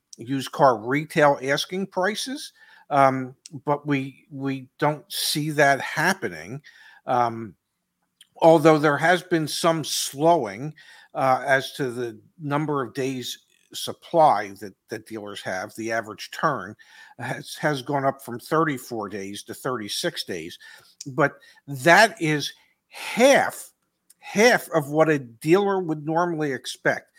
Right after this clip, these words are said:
because most dealerships operate on what they call a sixty-day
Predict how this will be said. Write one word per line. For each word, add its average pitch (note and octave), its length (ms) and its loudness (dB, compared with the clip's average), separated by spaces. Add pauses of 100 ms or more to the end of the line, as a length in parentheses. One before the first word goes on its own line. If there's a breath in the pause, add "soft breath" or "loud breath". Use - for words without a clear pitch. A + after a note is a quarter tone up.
(220 loud breath)
because D3 320 -6
most D#3 520 -2
dealerships F3 600 -6
operate D3 440 -2
on C#3+ 120 -2
what C3+ 120 -8
they B2+ 100 -6
call B2 240 -4
a - 40 -2
sixty-day C3 760 -4